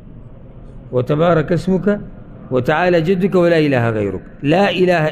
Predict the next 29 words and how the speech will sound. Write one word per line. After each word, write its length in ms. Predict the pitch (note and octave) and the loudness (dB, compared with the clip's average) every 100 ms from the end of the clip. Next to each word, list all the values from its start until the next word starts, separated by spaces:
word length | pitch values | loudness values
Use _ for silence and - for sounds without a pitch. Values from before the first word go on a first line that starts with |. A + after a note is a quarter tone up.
| D#3+ | 0
إلا 160 | D#3+ D3 | 2 2
الله. 320 | C3 A#2 G2 - - | 2 0 -2 -8 -8
څو 200 | - F3+ | 0 0
پیرې؟ 240 | D3+ D3+ F#3 - - - - - | 2 0 0 -4 -18 -20 -16 -4
درې 180 | D3 F#3 B2+ | 2 2 2
پیرې. 320 | C3 A2 G#2+ D3+ | 0 -2 -4 -4
الله 400 | D#3 F#3 D#3+ F3 | -2 0 0 -4
أكبر 280 | E3 E3+ F3 D#3+ | -6 -6 -6 -6
كبيرا، 400 | E3 F3 G#3 A#3 A#3+ - - - C3 | -8 -6 -6 -6 -8 -14 -20 -18 -12
درې 160 | A#2+ G2+ | -10 -10
پیرې. 160 | - - - - - - | -14 -20 -20 -20 -18 -6
خو 60 | F#3 | -6
اعوذ 500 | F#3 F3+ A#3+ A3 G3 | -2 0 2 4 4
بالله 300 | F#3+ G#3 G#3 | 2 2 2
به 100 | F#3+ | 0
دې 120 | G#3 | 0
سینه 320 | G3 G#3 F#3+ | 2 2 2
کوم 180 | F3+ D#3+ | 0 -2
چې 120 | D3+ | -2
عام 280 | D3 E3+ D#3 | 0 0 0
مشهور 300 | C#3 D3 D#3 | -2 0 0
ویل 220 | D3 C3 A#2+ | 2 0 -2
کېږي، 160 | D3+ | -2
اعوذ 280 | C3+ D3 C3+ | 0 0 0
بالله 240 | C3 C#3 C3 | 0 0 0
من 80 | |
الشیطان 380 | B2 A2+ A#2 A#2+ | -2 -4 -6 -6
الرجیم. 360 | A2+ G#2 G2+ | -6 -6 -6
نه، 100 | A2 | -4